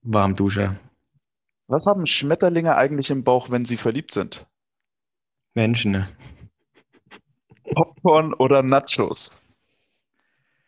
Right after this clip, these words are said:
Speaker 1: Popcorn. Süß-sauer.
Speaker 2: Gegen
Speaker 1: Also salzig.
Speaker 2: Dein, äh, gegen Langeweile lieber WhatsAppen oder Handy zocken?
Speaker 1: WhatsAppen.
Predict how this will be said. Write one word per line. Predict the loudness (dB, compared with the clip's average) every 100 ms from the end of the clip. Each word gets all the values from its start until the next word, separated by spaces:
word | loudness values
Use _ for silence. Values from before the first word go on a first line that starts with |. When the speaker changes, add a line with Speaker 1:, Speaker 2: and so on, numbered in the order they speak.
| _ _ -4
Speaker 1:
Popcorn. | -2 0 -2 -4 -10 _ _ _ _ _ _
Süß-sauer. | 0 2 2 2 0
Speaker 2:
Gegen | -6 _ _ _
Speaker 1:
Also | -2 0
salzig. | 2 0 -2 -6 -8 _ _ _ _ _ _ _ -12 -12 _ _ _ _ _ _ _ _ _ _ _ _ -20 _ _ _ 2
Speaker 2:
Dein, | 4 4 4
äh, | 4 6 6
gegen | 4 4
Langeweile | 2 4 4 4 4
lieber | 2 2 4
WhatsAppen | 4 2 -2 -2 -2
oder | 0 2
Handy | 4 2 0 0
zocken? | -2 -4 -8 -16 _ _ _ _ _ _ _ _ _ _ _ _ -2
Speaker 1:
WhatsAppen. | -2 0 -2 -4 -6 -10